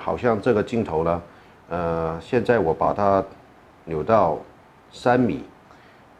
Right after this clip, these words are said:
那然后你看到把光圈收到五点六，先说说这个原理。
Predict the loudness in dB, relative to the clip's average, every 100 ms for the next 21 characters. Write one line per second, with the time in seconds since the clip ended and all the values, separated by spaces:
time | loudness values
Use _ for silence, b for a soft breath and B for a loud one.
0 | -20 -20 -20 -20 -4 2 2 2 2 4
1 | 2 0 0 0 2 2 4 0 0 2
2 | 2 2 2 2 4 2 4 4 2 0
3 | -2 -2 -2 0 0 -2 -14 -6 0 2
4 | 2 2 2 2 2 2 0 -2 -4